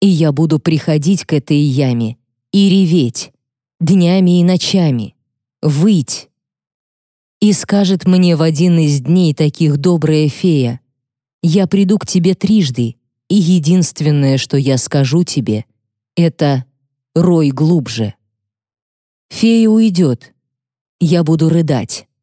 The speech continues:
Рыдать и рыть голыми руками землю. От злости на тебя, что ушел. От ярости, что больше никогда не услышу твой смех.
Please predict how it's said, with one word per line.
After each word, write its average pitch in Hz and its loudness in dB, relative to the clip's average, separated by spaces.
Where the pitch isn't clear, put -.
Рыдать 180 0
и 151 0
рыть 165 0
голыми 156 0
руками 151 0
землю. 135 -2
От 165 0
злости 160 0
на 160 2
тебя, 175 -2
что 160 -2
ушел. 151 -2
От 165 -2
ярости, 160 -2
что 156 -2
больше 156 -2
никогда 151 0
не 165 2
услышу 156 -2
твой 165 -2
смех. 170 -2